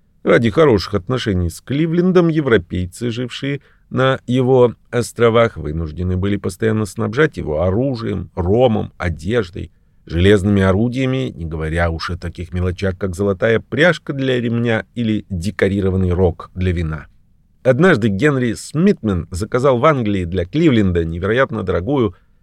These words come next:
электрическую машину, которая производила разряды, вероятно, благодаря трению, и приводила в действие стеклянный шар, изумляя окружающую публику.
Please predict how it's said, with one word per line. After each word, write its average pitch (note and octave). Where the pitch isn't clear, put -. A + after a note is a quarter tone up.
электрическую A2
машину, A#2+
которая F2
производила F2
разряды, E2+
вероятно, D2
благодаря D#2+
трению, E2+
и B2
приводила A#2+
в F#2+
действие G#2
стеклянный F2+
шар, A#2
изумляя D#2
окружающую D2+
публику. -